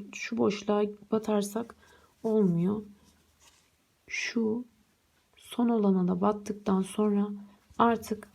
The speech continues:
ön tarafı doluyoruz. Boş şu direğin olduğu yerden direği yine aynı şekilde ikisini bir çıkararak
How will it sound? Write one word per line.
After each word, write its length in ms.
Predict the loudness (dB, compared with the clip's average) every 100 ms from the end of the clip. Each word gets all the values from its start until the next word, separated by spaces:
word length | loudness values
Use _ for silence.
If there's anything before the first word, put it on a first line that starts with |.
| -2
ön 180 | 0 0
tarafı 580 | 0 0 0 -2 -2 -4 -14 _ _ 0
doluyoruz. 680 | 2 4 4 4 2 -2 -16 _ _ _ _ _
Boş 340 | 2 2 0 -10
şu 440 | -8 0 2 0 -6 _ _ _ _ _ _ _ _ _ _ _ _ 0
direğin 360 | 2 4 4
olduğu 360 | 2 2 2 0
yerden 640 | 0 -2 -2 -2 -2 -2 2
direği 500 | 4 4 4 0 -4 -14 _ _ _ _ _ _ _ _
yine 160 | 2 4
aynı 180 | 4 2
şekilde 340 | -2 -4 -4
ikisini 460 | -6 -10 0 2 4
bir 180 | 0
çıkararak 760 | -2 -6 -2 0 2 0 -2 -6